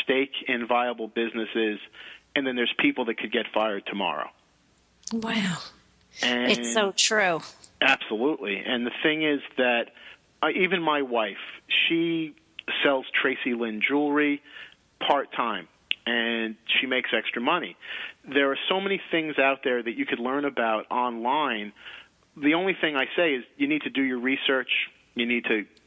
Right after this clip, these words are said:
Speaker 2: Right.
Speaker 1: look at the Better Business Bureau reports. There are a lot of ways to make money, and you never know what you're good at until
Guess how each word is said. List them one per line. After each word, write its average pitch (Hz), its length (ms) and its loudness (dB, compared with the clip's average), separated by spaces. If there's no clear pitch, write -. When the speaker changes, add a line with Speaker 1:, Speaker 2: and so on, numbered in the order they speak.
Speaker 2:
Right. 110 180 0
Speaker 1:
look 139 120 0
at 147 80 0
the 139 80 0
Better 139 240 2
Business 131 380 -2
Bureau 127 300 0
reports. 123 520 -2
There 147 140 4
are 135 60 4
a 131 80 4
lot 147 300 2
of 160 100 -6
ways 143 300 2
to 135 60 -6
make 135 160 0
money, 175 220 2
and 139 120 -2
you 143 80 0
never 185 400 0
know 175 240 0
what 143 380 -2
you're 131 140 0
good 170 320 0
at 120 300 0
until 151 760 0